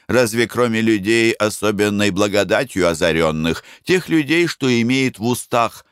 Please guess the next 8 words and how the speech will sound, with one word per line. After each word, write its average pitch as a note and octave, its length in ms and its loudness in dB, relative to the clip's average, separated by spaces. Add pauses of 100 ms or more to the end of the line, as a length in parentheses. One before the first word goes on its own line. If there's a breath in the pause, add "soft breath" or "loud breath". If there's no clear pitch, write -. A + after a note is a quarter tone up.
(480)
слово, B2+ 920 0
так G#2 240 -4
сказать, F#2+ 680 -2
живота. F2 960 -2 (1120)
А C#3+ 160 -2
такие C#3+ 880 0
люди C3+ 920 -2 (420)
есть», D3+ 720 -2